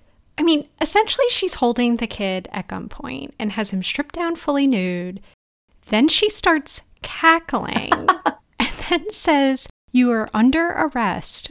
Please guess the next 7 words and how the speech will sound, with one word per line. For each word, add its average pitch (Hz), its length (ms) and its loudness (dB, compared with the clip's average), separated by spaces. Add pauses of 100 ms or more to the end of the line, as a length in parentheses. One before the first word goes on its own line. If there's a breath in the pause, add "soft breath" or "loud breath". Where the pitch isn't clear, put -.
for 233 140 -2
being 202 380 0
so 214 340 0
damn 208 320 2
cute." - 580 -6 (380)
Like, - 320 -8 (240)
what 262 300 2